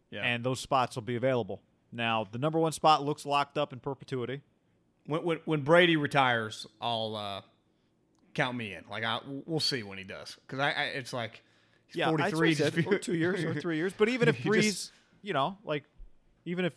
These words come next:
Speaker 2: if this
Speaker 1: Yeah.
Speaker 2: is Brees' last year, then that opens up a spot potentially.
Speaker 1: Like, there is a chance that Drew Brees calls a Sunday Night Football game for Tom Brady, the player, right?
Speaker 2: Yeah, oh, well, yeah.
Speaker 1: <laughs> That,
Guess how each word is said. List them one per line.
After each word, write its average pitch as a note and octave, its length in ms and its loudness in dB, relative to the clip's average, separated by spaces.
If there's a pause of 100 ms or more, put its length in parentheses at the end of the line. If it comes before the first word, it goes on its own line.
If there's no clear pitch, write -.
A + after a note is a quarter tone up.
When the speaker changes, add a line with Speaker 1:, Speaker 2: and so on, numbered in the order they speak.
Speaker 2:
if D3+ 160 -6
this F3 160 -2
Speaker 1:
Yeah. C#3+ 60 -8
Speaker 2:
is B2 40 -8
Brees' D3 420 -8
last G#2 360 -4
year, A2 160 -10
then G#2+ 320 -8
that A2 140 -6
opens G#2+ 280 -10
up G#2 80 -14
a - 60 -20
spot F#2 320 -10
potentially. G#2+ 560 -12
Speaker 1:
Like, C#3 160 -4 (160)
there F#3 380 6
is F#3 120 8
a E3 80 2
chance C#3+ 380 4
that B2 160 -8
Drew C#3+ 240 -2
Brees C#3 440 -2
calls C#3 300 2
a A#2+ 60 -4
Sunday C3+ 280 0
Night B2 180 -4
Football A#2+ 340 -4
game A2 320 -6
for A#2+ 160 -8
Tom A2+ 260 -6
Brady, G#2 240 -8
the - 100 -20
player, - 400 -10 (140)
right? B2 160 -6 (1200)
Speaker 2:
Yeah, B2+ 160 -12
oh, C3 120 -4
well, G#2+ 120 -12
yeah. G#2+ 260 -8 (800)
Speaker 1:
<laughs> C#3+ 320 -8 (100)
That, - 240 -8